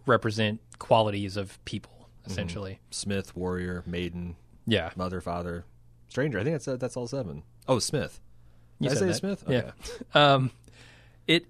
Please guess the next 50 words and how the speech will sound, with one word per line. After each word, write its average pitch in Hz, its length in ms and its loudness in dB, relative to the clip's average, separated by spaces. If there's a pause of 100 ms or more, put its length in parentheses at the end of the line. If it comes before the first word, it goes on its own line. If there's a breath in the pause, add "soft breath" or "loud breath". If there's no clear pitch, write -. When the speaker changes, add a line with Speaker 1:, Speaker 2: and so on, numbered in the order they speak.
Speaker 1:
it 175 180 8
seems 240 400 6
like, 180 180 8
so 190 200 6
the 170 100 6
reason 190 200 8
I 175 60 10
didn't 147 240 4
do 131 160 6
a - 20 8
lot 113 240 10
of 104 100 2
research 110 340 0
on 117 60 2
this 110 120 0
is - 40 -4
because 113 200 -4
it 113 40 -8
seems 151 220 2
like 123 140 4
they're 110 140 2
basically 104 420 -2
out 95 60 -4
of 95 60 -6
the 95 60 -12
picture. - 400 -8 (200 soft breath)
Speaker 2:
Uh-huh. 90 100 -8
Speaker 1:
And 139 120 4
like 123 140 4
you 123 80 0
said, 107 180 2
it's 101 140 -4
a 104 40 -6
roughly, 101 340 0 (360)
it's 123 240 -6
a 127 140 -10
fairly 151 380 6
toothless, - 640 -4 (120)
toothless 156 600 0 (320 soft breath)
religion 131 340 2
as 110 120 0
far 120 160 6
as 107 80 0
it 107 160 -6 (120)
comes 107 240 -2
to 104 80 -8
power. 113 520 0 (180)
Speaker 2:
Mm-hmm. 87 560 -10
Speaker 1:
Um, 98 380 0 (260)
y-, 156 100 -6